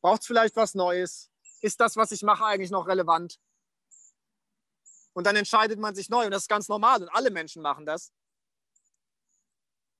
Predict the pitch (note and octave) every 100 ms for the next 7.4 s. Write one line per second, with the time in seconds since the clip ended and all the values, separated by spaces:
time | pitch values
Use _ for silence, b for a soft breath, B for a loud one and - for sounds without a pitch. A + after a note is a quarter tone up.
0 | _ _ _ F#3+ A#3+ B3+ B3+ G#3+ A#3 A#3
1 | G#3+ G3+ - - B3+ A#3+ D#3+ E3+ G3+ _
2 | _ - F3 F3+ - G3 F#3+ F3 F#3 F3+
3 | F#3 G3 G#3 F#3+ E3+ F#3+ F3+ E3+ G3 G3
4 | G3+ b b _ _ A4 - - _ b
5 | b b - G3 - A3+ G3 A3+ A3+ F#3
6 | D3+ D3 D3+ E3 D#3+ D3 A3 G3+ D#3+ D#3+
7 | - F#3+ D#3+